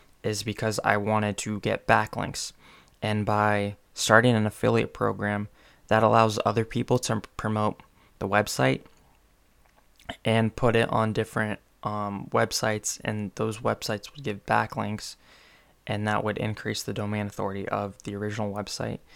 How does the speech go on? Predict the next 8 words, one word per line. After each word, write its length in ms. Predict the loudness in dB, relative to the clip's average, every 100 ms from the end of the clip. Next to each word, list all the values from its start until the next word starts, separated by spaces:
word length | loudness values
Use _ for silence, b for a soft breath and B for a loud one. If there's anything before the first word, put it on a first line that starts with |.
| b b
And 100 | 0
then 140 | 4 6
you're 100 | 6
getting 300 | 6 6 2
sales 600 | 0 4 4 6 2 0
of 240 | -4 -4
products 600 | -2 0 0 -2 -6 -14 b b b -6
that, 340 | -4 -2 -4